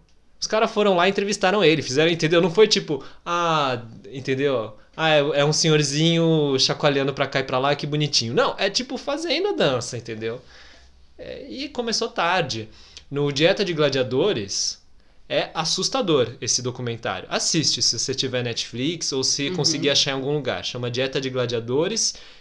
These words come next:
Speaker 1: em inglês chama Game Changer, né? Dieta de Gla-
Speaker 2: Mudando o jogo, né?
Speaker 1: Mudando o jogo, né? Ou, é,
Speaker 2: Mudador
Speaker 1: a-,
Speaker 2: de jogo.
Speaker 1: aquilo que muda o jogo, né? Tem atletas olímpicos que bateram os recordes depois dos trinta anos.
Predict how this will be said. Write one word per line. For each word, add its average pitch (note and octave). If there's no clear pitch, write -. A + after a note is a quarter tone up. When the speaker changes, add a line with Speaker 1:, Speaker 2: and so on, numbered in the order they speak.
Speaker 1:
em C3+
inglês C#3
chama D3
Game D#3+
Changer, G#2
né? G#2+
Dieta D#3+
de E3+
Gla- E3
Speaker 2:
Mudando F3
o F#3
jogo, B2+
né? A2
Speaker 1:
Mudando B2+
o C3
jogo, G#2+
né? G#2
Ou, A#2
é, A#2+
Speaker 2:
Mudador E3
Speaker 1:
a-, G3
Speaker 2:
de E3+
jogo. C#3+
Speaker 1:
aquilo B2+
que C#3+
muda C#3
o A#2+
jogo, G#2
né? G2+
Tem F3
atletas D3
olímpicos C3+
que -
bateram D#3
os E3
recordes D#3+
depois D#3
dos C#3+
trinta G3
anos. F3